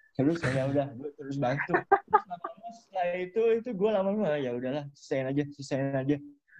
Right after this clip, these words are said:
Gue perlu sisain." Yang gue nyesel itu gue nggak, nggak minta,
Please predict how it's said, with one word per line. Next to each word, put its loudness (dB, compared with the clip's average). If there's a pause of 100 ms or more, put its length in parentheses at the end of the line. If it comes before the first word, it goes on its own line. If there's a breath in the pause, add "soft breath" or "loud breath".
(140 soft breath)
Gue 6
perlu 0
sisain." 0 (1040 loud breath)
Yang 6
gue 6
nyesel -6
itu -4
gue 0
nggak, 0 (320)
nggak 2
minta, -2